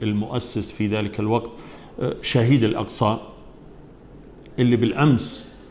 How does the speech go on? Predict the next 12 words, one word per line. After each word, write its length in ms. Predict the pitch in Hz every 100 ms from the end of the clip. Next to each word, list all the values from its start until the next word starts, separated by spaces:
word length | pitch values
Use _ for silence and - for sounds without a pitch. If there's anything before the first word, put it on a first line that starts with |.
| - - -
كنا 360 | - 120 113 110
نحتفي 720 | 117 - - 101 - 107 104 - - 110 104
بشهيد 800 | 110 - 113 131 143 113 92 98
للأقصى، 800 | 113 113 135 131 - 123 107 107 - - - - -
وهم 520 | 117 107 135 131 131 - 104
جي-، 520 | 101 143 151 165 156 -
آه، 160 | 123 -
أبناء 340 | 135 131 170 170
الجيش 380 | 127 131 127 127
العربي، 480 | 104 104 98 98 98 - - -
شهداء 480 | 156 131 135 131
الأقصى، 520 | 123 117 117 - 113